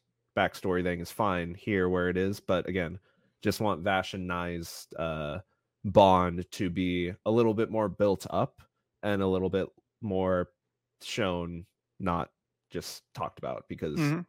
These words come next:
Speaker 1: Nash seems to, I keep saying Nash, Vash ke-, seems to care about Nye a lot,
Speaker 2: Mm-hmm.
Speaker 1: but
Speaker 2: Why?
Speaker 1: other than the fact that Rem took care of the both of them and doted on them,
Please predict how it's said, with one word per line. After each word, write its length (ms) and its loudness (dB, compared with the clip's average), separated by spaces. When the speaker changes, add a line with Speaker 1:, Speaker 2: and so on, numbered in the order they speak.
Speaker 1:
Nash 220 4
seems 260 2
to, 120 -2
I 60 -10
keep 160 -6
saying 220 -4
Nash, 400 -4
Vash 440 6
ke-, 400 2
seems 400 0
to 80 -6
care 380 2
about 400 2
Nye 420 2
a 40 -2
lot, 500 -4
Speaker 2:
Mm-hmm. 140 2
Speaker 1:
but 320 2
Speaker 2:
Why? 240 10
Speaker 1:
other 80 2
than 120 0
the 80 0
fact 360 4
that 260 4
Rem 560 0
took 180 -2
care 300 2
of 100 -4
the 60 -4
both 280 2
of 60 -4
them 240 2
and 180 -4
doted 320 0
on 200 -2
them, 420 -6